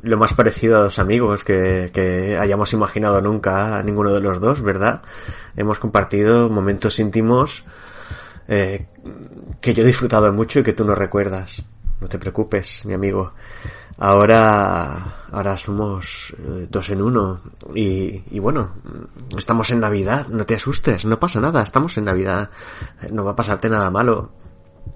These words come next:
Eh, y, y por favor, deja de mirar con horror a tu alrededor, deja de intentar desligarte de tus ataduras.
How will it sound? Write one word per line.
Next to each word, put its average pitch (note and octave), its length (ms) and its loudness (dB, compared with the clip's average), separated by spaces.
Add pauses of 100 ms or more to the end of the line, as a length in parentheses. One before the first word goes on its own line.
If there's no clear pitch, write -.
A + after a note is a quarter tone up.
(280)
Eh, G2+ 420 2 (480)
y, G#2+ 320 -2
y G#2+ 60 -2
por G#2+ 120 -4
favor, G#2 380 0
deja A2+ 260 0
de C3 80 4
mirar A2 300 0
con G2+ 140 0
horror G#2+ 500 0
a A2+ 160 -6
tu G#2 100 0
alrededor, G2+ 760 -2 (360)
deja G#2 220 -4
de A#2+ 80 4
intentar G#2 880 -2 (720)
desligarte A2 840 0
de G2+ 80 2
tus G2+ 180 -4
ataduras. G2 720 0